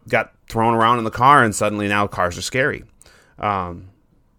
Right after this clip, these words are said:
it, it can be, it can be even something like not even intentional or, or, or something like someone shoots a gun,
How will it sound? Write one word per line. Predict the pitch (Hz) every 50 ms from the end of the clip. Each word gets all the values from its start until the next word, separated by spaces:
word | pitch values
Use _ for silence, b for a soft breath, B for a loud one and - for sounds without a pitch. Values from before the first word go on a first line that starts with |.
| _ -
it, | 95 -
it | - 127 127
can | 135 131 120
be, | 139 147 143 143
it | - - 92 127 160 -
can | 254 226
be | 254
even | 233 190 160
something | - 180 165 120 147
like | 135 117 107 95 - - - _ _ _ _ _ _ _ _ _ _ _ _ _ _ _ _ _ -
not | 131 135 139 160
even | 156 139 131
intentional | 110 113 104 - - - 135 160 - - 165 131 113 104
or, | 104 104 104
or, | - - 110 113 95 - 95
or | 110
something | - 131 120 107 117 110
like | 104 104
someone | - - 139 139 135 127
shoots | 127 - - 156 147 127
a | 127
gun, | 120 127 123 117 101 92 98